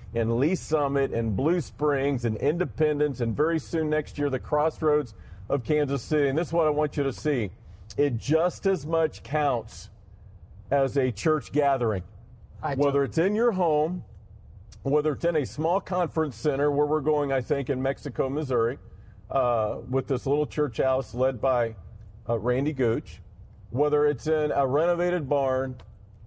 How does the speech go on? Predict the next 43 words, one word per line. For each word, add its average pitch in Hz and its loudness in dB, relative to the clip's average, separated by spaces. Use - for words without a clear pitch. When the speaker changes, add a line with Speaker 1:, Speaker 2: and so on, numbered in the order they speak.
Speaker 1:
of 123 0
the 117 2
Price 143 0
family 127 2
up 131 -2
in 117 -4
the 117 0
Cedar 127 -2
Falls 127 0
area, 117 2
the 110 0
way 143 2
we 214 0
think 185 -2
about 151 0
church 156 -2
moving 131 -2
forward 127 0
has 135 -2
to 127 -10
begin 127 -4
to 123 -6
change. 113 -2
And 120 -4
friends, 131 -2
this 156 0
is - -14
why 135 2
so, - -6
I'm 120 0
so 127 0
excited. 113 0
We 123 2
are 151 2
now 143 0
able 131 0
to 117 -2
go 113 2
farther, 139 0
faster 139 -2
than 123 -2
ever 113 0
historically. 117 0